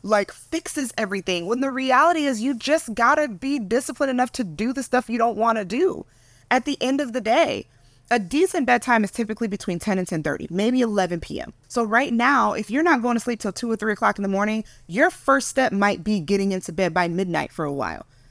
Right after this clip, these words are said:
Be consistent with that and then work towards the ten, ten thirty time. And then once your sleep cycle is regulated and you're getting your body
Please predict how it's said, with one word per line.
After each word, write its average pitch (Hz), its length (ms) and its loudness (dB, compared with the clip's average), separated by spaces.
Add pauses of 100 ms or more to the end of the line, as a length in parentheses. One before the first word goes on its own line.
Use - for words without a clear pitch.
(240)
Be 247 160 2
consistent 262 680 -2
with 175 240 -4
that 233 320 4
and 185 180 -2
then 220 420 2
work 214 380 0 (120)
towards 190 480 2
the 185 100 0
ten, 180 280 0
ten 165 240 -2
thirty 147 300 -2
time. - 180 -10 (240)
And 214 160 4
then 233 200 2
once 294 320 2
your 285 80 2
sleep 262 260 -2
cycle 233 400 0
is 180 180 -2
regulated 190 920 2
and 202 220 -2
you're 226 100 -2
getting 247 320 0
your 247 140 2
body 226 580 2